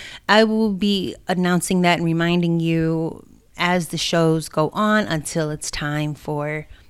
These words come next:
me to answer the questions. So that is something fun that I'm looking forward to.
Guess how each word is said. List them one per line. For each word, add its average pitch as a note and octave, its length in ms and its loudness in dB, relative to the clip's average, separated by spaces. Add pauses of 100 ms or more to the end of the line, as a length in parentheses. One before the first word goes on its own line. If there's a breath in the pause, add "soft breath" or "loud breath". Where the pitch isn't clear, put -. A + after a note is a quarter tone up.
(140)
me D#3+ 160 2
to F3 140 -2
answer D#3 300 -8
the F3+ 80 -4
questions. C#3+ 680 -2 (400 loud breath)
So E3+ 520 0 (320)
that F#3+ 260 4
is G3+ 140 4
something E3+ 360 0
fun F#3 380 2
that E3 80 0
I'm D#3+ 160 0
looking D#3+ 340 -2
forward G#3+ 500 2
to. G#3 440 2